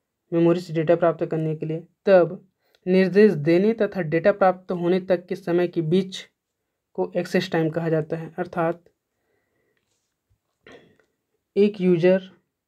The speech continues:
मेमोरी में डेटा प्राप्त करने के लिए क्या देता है? निर्देश देता है और उस निर्देश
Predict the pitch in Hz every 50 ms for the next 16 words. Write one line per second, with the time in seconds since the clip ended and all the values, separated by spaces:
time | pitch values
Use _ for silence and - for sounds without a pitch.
0 | _ _ _ _ - 175 175 170 170 170 175 185 190 185 170 160 156 165 - -
1 | _ _ _ _ _ _ _ _ _ _ _ _ - 165 160 160 170 170 170 170
2 | - 208 208 214 214 - _ _ _ _ _ _ _ _ - - _ - 180 175
3 | 175 175 - 185 180 185 180 180 175 175 185 175 175 170 - 180 180 175 175 170
4 | 170 175 170 170 175 175 170 165 165 160 156 160 170 175 170 165 175 170 175 180
5 | 170 170 175 185 180 _ _ _ _ _ _ _ _ _ _ _ _ _ - 190
6 | 185 180 170 165 170 170 - _ _ _ _ _ _ _ _ _ _ _ _ -
7 | - 233 254 254 - 214 190 185 180 175 160 175 190 214 214 214